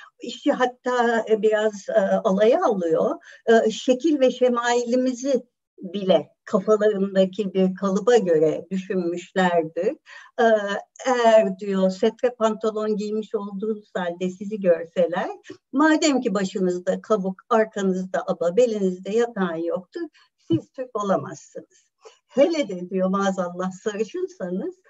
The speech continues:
unutun sizin Türk olduğunuzu, e, bir türlü, e, akıllarına yatıramazlar. E, o kadar acayip sorularla karşılaşırım ki,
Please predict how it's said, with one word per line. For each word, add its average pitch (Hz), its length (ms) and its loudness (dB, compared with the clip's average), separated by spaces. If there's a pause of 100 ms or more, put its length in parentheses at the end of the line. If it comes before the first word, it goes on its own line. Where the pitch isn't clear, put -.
(220)
unutun 262 460 -8
sizin 247 380 -12
Türk 247 300 -14
olduğunuzu, 185 500 -8 (1080)
e, 262 420 -8 (540)
bir 254 100 -14 (120)
türlü, 190 500 -12
e, 214 220 -10 (600)
akıllarına 226 880 -10
yatıramazlar. 175 1120 -10 (500)
E, 214 240 -2 (240)
o 254 100 -6
kadar 302 500 -4 (340)
acayip 196 560 -8
sorularla 180 720 -10
karşılaşırım 190 1000 -14
ki, 170 280 -14